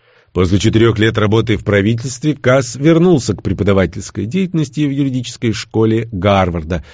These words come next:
куда переехал как раз перед избранием Обамы президентом. Однако с уходом Касса работа по внедрению подталкивания в Америке не прекратилась.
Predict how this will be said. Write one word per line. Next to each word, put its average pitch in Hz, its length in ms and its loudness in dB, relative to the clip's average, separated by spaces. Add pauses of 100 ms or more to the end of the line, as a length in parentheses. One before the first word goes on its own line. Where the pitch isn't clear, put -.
(180)
куда 90 200 0
переехал 85 460 -2
как 78 200 -10
раз 127 300 0
перед 143 240 -2
избранием 95 540 0
Обамы 82 320 -2
президентом. - 560 -14 (400)
Однако 131 400 0
с 120 100 0
уходом 156 480 2
Касса 87 560 -2
работа 175 380 0
по 175 160 0
внедрению 160 600 2
подталкивания 117 960 0
в 95 60 0
Америке 139 560 0 (160)
не 147 220 2
прекратилась. 165 720 -4